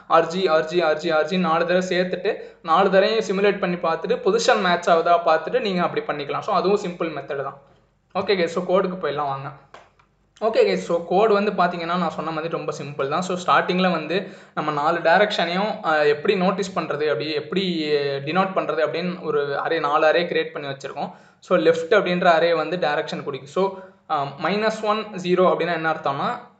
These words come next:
first coordinate வந்து x, second coordinate y. So, இப்போ லெஃப்ட்னா நம்ம என்ன சொல்லுவோம்? எக்ஸ்ல லெஃப்ட் போறோம் இல்லையா? So, எக்ஸை வந்து subtract பண்ண போறோம். எக்ஸ் ஆக்சிஸ்ல நம்ம subtract பண்ணி போகும்போது தான் left side போறோம்னு அர்த்தம், கரெக்டா? So, அதனால தான், ஆ, எக்ஸ் axis minus ஒன்,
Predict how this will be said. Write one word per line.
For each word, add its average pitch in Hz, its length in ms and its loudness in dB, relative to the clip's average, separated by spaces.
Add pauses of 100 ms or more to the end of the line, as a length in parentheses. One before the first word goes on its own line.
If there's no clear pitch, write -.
(140)
first 165 320 0
coordinate 180 440 4
வந்து 185 240 2
x, 180 420 -2
second 180 260 -2
coordinate 156 460 -2
y. 139 180 -6
So, 202 300 -6 (280)
இப்போ 175 160 4
லெஃப்ட்னா 208 460 2
நம்ம 202 200 0
என்ன 170 140 -2
சொல்லுவோம்? 151 400 -4
எக்ஸ்ல 147 420 -2
லெஃப்ட் 196 460 4
போறோம் 156 160 -2
இல்லையா? 139 200 -4
So, 170 160 -2
எக்ஸை 180 420 2
வந்து 190 80 2
subtract 180 440 0
பண்ண 143 160 -4
போறோம். 139 300 -6
எக்ஸ் 160 300 -4
ஆக்சிஸ்ல 233 540 0
நம்ம 180 360 -2 (400)
subtract 196 360 4
பண்ணி 185 200 0
போகும்போது 170 440 0
தான் 208 180 0
left 175 200 0
side 202 200 4
போறோம்னு 151 240 -4
அர்த்தம், 143 320 -8
கரெக்டா? 143 320 -2
So, 175 180 0
அதனால 170 280 2
தான், 220 400 -4 (280)
ஆ, 143 160 0
எக்ஸ் 143 300 -2
axis 190 320 0
minus 170 300 -4
ஒன், 196 140 -4